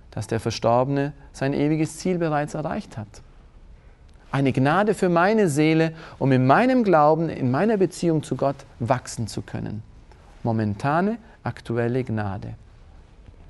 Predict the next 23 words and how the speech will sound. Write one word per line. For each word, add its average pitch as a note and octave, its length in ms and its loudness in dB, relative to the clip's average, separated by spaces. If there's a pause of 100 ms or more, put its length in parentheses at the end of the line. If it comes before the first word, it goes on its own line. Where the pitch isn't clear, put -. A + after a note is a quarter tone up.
(960)
Ein E3+ 180 6
Buch, B3 180 6
das G#3 200 2
ich E3+ 100 2
lese C3 300 4
zum A#2 200 -2
Beispiel. G2 420 -4 (840)
Ein F#2 200 -4
Satz, D3 500 2 (300)
ein A2 160 0
Vorbild, C#3 580 4 (200)
ein A#2 220 2
Beispiel, C#3 500 4
ein B2 140 4
Ideal D3 380 6
von F#3 160 0
einem D3+ 220 4
Menschen, C#3+ 380 0
der C3+ 100 2
in C3 40 2
einem A#2+ 220 0
Buch F#3 220 -2
erzählt, C#3+ 520 -4